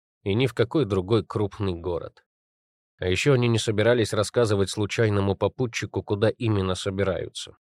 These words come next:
И Орсо догадывался, что они сами этого ещё не решили. Они не стремились рассказывать о себе и сами тоже не задавали лишних вопросов.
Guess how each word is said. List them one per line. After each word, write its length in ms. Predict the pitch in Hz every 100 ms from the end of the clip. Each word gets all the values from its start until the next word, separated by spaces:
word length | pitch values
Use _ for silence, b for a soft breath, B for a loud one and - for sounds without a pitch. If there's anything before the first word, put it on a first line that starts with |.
| _ _ _ _ _
И 100 | 90
Орсо 340 | 113 123 -
догадывался, 800 | 101 104 127 127 107 104 95 104
что 220 | 95 - 110
они 180 | 113
сами 380 | 104 139 117 107
этого 240 | 107 98 95
ещё 320 | 92 - 107
не 120 | 92
решили. 480 | 87 - 90 80 - _ _ _ _ _ _ _
Они 200 | - 113
не 120 | 139
стремились 540 | 123 139 139 160 147 139
рассказывать 640 | 127 - 147 120 117 110
о 60 | 110
себе 500 | - 98 107 135 101
и 40 |
сами 380 | - 131 117 107
тоже 340 | - 127 110
не 100 | 107
задавали 500 | 98 104 101 107 113
лишних 440 | 101 101 - 95 -
вопросов. 680 | 92 - 85 - - -